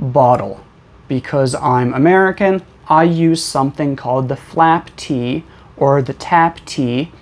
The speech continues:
where to make the T sound, your tongue just goes up and down, but no air comes out. So I don't say bottle, bottle, I say bottle. However,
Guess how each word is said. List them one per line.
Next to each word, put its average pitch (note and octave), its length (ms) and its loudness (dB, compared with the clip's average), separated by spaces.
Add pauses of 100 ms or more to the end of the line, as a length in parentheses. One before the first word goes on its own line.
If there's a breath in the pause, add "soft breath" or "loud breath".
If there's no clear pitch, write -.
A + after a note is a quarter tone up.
(300 soft breath)
where C3+ 280 0
to - 160 -6
make C#3 360 0
the C3+ 100 -8
T B3+ 360 -2
sound, D3+ 500 2 (100)
your D3+ 200 0
tongue F#3 380 0
just D#3+ 260 -4
goes D3 280 2
up - 320 0 (100)
and D3 200 0
down, A#2 420 -2 (340 loud breath)
but - 160 -4
no D#3 340 4
air C3+ 360 0
comes B2+ 400 -4
out. G2+ 260 -10 (460 loud breath)
So - 320 -2
I D#3 200 2
don't E3+ 280 2
say C3+ 320 -2 (420 loud breath)
bottle, E3+ 800 2 (280 loud breath)
bottle, F3+ 720 2 (160)
I E3 160 2
say C#3+ 340 -4 (220 loud breath)
bottle. B2 540 0 (400)
However, E3+ 420 2